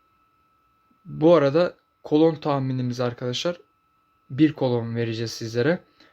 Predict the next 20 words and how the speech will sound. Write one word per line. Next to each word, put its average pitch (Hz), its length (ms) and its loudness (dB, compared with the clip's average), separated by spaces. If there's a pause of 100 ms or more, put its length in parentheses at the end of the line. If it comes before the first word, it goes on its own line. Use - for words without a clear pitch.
(880)
Bu 160 140 2
kolonumuz 127 560 0
arkadaşlar 131 600 -4
dört 147 280 0
yüz 156 120 -6 (100)
otuz 147 380 -8
iki 143 240 -6
liralık 123 400 -2
bir 113 240 -10
kolon 139 300 -2
olacak. 147 480 -4 (220)
Bunu 127 340 -4
o 131 100 -4
şekilde 123 360 -6
ayarlattık. 123 760 -2 (1000)
Otomatik 143 600 -2
kolonumuzu 123 760 -2
oluşturduk 139 720 -4 (420)
algoritmamız 120 800 -4
sayesinde. 123 720 -4